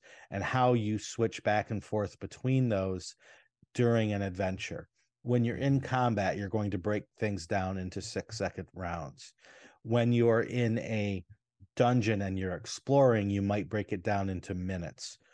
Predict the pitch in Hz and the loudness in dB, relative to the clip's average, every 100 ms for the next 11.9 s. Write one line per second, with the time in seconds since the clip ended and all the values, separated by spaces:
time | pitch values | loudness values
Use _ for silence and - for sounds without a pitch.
0 | - - - 110 104 104 95 - 123 127 | -20 -16 -2 2 2 0 -2 0 4 4
1 | 120 104 95 82 113 131 120 95 90 85 | 4 2 -2 -2 2 4 4 2 0 -4
2 | 87 95 98 90 95 90 92 98 95 92 | -6 -4 -4 -4 -6 -6 -6 -4 -4 -6
3 | 87 - 98 98 87 - - - _ _ | -8 -6 -4 -4 -4 -8 -14 -20 _ _
4 | _ _ - 104 104 104 107 139 151 - | _ _ -10 -2 0 0 2 4 2 0
5 | 110 87 85 - 160 147 104 92 85 - | -4 -4 -8 -2 2 2 2 -2 -6 -8
6 | 87 - 95 90 82 95 - 92 101 95 | -10 -6 -6 -6 -6 -8 -8 -6 -4 -4
7 | 92 92 90 95 85 69 69 - _ - | -4 -4 -4 -6 -6 -8 -14 -20 _ -20
8 | - _ _ _ 127 117 117 123 131 113 | -20 _ _ _ 0 2 2 2 -2 2
9 | 135 156 147 139 139 - 113 113 117 120 | 4 4 2 2 0 0 -2 2 2 4
10 | 120 95 123 117 - 117 - 110 - 98 | 2 0 0 2 0 -4 -2 -4 -4 -10
11 | - 127 131 131 92 85 82 - | -6 -2 2 2 0 -6 -10 -14